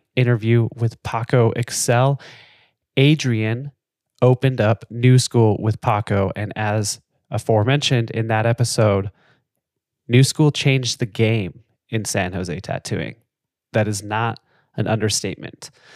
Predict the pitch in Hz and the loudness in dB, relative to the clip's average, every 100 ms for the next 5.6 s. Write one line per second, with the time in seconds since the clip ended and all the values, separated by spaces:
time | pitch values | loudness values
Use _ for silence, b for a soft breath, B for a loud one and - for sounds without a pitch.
0 | B B B 131 151 147 139 131 127 131 | B B B 0 2 2 2 -2 0 0
1 | 135 131 123 113 127 143 123 95 80 - | 0 0 0 2 2 4 4 0 -4 -8
2 | - - - - - 123 117 117 120 110 | -8 -8 -8 -10 -12 -8 -2 0 0 -2
3 | - 113 - - 110 - 107 101 - - | -4 -6 -6 -8 -8 -6 -6 -6 -8 -10
4 | _ _ _ _ _ _ _ _ _ 127 | _ _ _ _ _ _ _ _ _ 0
5 | 127 127 110 98 - | 2 2 0 -4 -8